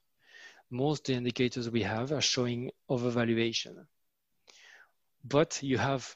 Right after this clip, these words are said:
phases of readjustment, uh, and you can have,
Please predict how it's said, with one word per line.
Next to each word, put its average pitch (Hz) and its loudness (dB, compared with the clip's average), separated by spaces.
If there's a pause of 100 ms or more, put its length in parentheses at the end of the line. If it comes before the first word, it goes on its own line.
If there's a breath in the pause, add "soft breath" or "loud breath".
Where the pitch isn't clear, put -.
(140)
phases 139 4
of 120 0
readjustment, 143 4 (800 soft breath)
uh, 127 0
and 139 -2
you 147 -4
can 156 0
have, 123 0